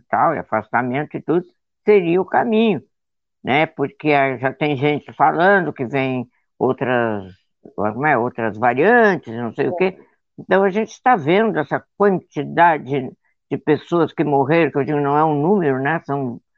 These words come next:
várias pessoas morrem junto naquela hora. Então, eu acho que, não sei como é que funciona isso aí. Aqui estão fazendo muito incentivo.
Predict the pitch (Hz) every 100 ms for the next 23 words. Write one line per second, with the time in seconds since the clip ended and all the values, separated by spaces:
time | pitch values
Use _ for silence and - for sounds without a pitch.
0 | _ _ - 190 196 170 - 156 - 170
1 | 143 143 151 131 120 143 156 135 123 123
2 | 123 127 131 190 214 _ _ _ _ -
3 | 170 175 160 160 175 190 151 143 147 -
4 | 185 - 214 214 190 - _ _ _ _
5 | - 226 - 156 165 147 139 131 - 139
6 | 127 - 131 127 117 110 127 131 147 165
7 | 262 254 262 240 233 226 214 214 - -
8 | - 208 254 339 320 - 247 - 220 208
9 | - 139 117